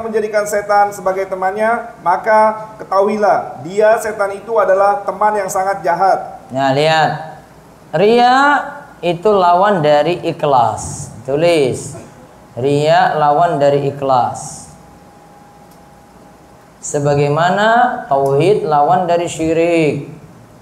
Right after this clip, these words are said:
Speaker 2: Bentuknya apa? Lihat di sini kata Syekh Abdul Malik.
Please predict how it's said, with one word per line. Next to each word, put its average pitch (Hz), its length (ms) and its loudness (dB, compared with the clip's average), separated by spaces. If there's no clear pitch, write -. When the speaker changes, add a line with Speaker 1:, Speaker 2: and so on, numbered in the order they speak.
Speaker 2:
Bentuknya 220 560 2
apa? 240 240 4
Lihat 220 160 4
di 196 80 2
sini 214 160 0
kata 196 720 0
Syekh 185 320 0
Abdul 180 160 0
Malik. 170 480 0